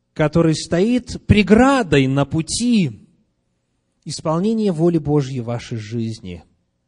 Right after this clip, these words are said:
на пути служения Господу, на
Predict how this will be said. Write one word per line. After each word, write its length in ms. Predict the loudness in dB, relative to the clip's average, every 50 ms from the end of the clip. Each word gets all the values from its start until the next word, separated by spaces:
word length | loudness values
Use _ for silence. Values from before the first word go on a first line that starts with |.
| _ _ _ _ _ _ _ _ _ _ _ _ _ _ _ _ _ _ _ _ _
на 100 | -4 -4
пути 300 | -2 0 0 -2 0 -2
служения 1040 | -4 -4 -2 -2 -2 0 2 4 6 6 6 6 4 0 -2 -4 -4 -4 -6 -8 -12 -16 -20 _ _
Господу, 1120 | -20 -12 -8 -6 -4 -2 -2 -4 -4 -8 -14 _ -14 -14 -14 -14 -18 -20 -20 -20 -20 _ _ _ _ _ _ _ _ _ _ _ _ _ _ _ _ _ _ _ _ _ _ _ _ _ _ _ _ _ _
на 580 | -4 -2 0 0 0 0 0 -2 -2 -4 -8